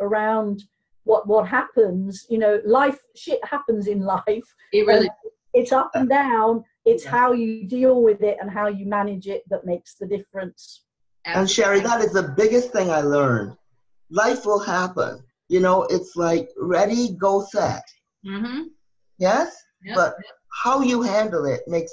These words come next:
Speaker 3: all the difference in the world.
Speaker 2: Mm-hmm. All right, Sherry, can you tell listeners who you are, what you do, and how this all fits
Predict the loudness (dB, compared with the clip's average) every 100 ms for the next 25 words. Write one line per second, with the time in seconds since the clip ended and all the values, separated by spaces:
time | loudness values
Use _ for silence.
0 | -2 0 0 -2 -6 -6 -6 -8 -8 -6
1 | -4 -4 -6 -10 -20 _ _ _ -20 -16
2 | -10 -8 -8 -12 -16 _ _ _ _ _
3 | _ _ -8 -4 -2 -4 -8 -8 -4 -2
4 | -4 -6 -6 -6 -8 -12 -18 -10 -8 -6
5 | -4 -6 -4 -4 -2 -4 -10 -10 -8 -6
6 | -8 -12 _ -6 -2 -2 -2 -6 -8 -6
7 | -4 -2 -4 -4 -4 -4 -6 -6 -6 -8
8 | -10 -8 -6 -8 -10 _ _ _ -8 -6
9 | -4 -6 -6 -6 -6 -6 -6 -6 -8 -4
10 | 0 0 -2 -6 -8 -8 -8 -6 -6 -2
11 | -2 -2